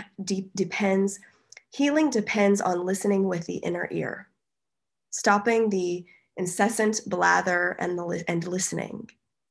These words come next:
Fear keeps us chattering. Fear that wells up from the past, fear of blurting out what we really fear, fear of future repercussions.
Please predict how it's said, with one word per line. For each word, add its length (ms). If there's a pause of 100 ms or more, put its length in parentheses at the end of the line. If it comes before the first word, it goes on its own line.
(540)
Fear 340
keeps 320
us 160
chattering. 680 (600)
Fear 280
that 200
wells 260
up 120
from 160
the 100
past, 560
fear 300
of 180
blurting 440
out 200
what 200
we 100
really 460
fear, 520 (320)
fear 380
of 220
future 420
repercussions. 1000